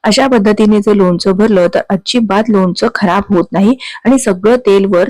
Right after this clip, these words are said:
तरंगून येतं. तुम्ही सुद्धा या सीझनमध्ये आवळ्याचं लोणचं नक्की तयार करा आणि तुमचा अनुभव माझ्यासोबत शेअर करा. व्हिडिओ आवडला असेल, तर प्लीज एक लाईक करा, तुमच्या मैत्रिणींना आणि नातेवाईकांना जास्तीत जास्त शेअर करा. पुन्हा लवकरच भेटूयात.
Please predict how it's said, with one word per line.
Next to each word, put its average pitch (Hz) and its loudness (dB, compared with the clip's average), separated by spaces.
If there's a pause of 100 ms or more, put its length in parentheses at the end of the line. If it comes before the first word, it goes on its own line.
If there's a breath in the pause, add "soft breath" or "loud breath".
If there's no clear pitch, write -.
तरंगून 160 -2
येतं. - -6 (400 loud breath)
तुम्ही 240 4
सुद्धा 226 0
या 196 0 (160)
सीझनमध्ये 196 0
आवळ्याचं 208 0
लोणचं 202 2
नक्की 202 -2
तयार 202 0
करा 196 -2
आणि 202 0
तुमचा 190 0
अनुभव 180 2
माझ्यासोबत 175 -2
शेअर 254 0
करा. 220 -2 (360 loud breath)
व्हिडिओ 226 4
आवडला 226 2
असेल, 196 -2
तर 208 0
प्लीज 254 0
एक 240 2
लाईक 202 0
करा, 180 2
तुमच्या 214 0
मैत्रिणींना 202 2
आणि 202 2
नातेवाईकांना 180 -2
जास्तीत 165 -4
जास्त 156 -2
शेअर 165 0
करा. 180 0 (360 loud breath)
पुन्हा 247 4
लवकरच 220 2
भेटूयात. 190 -2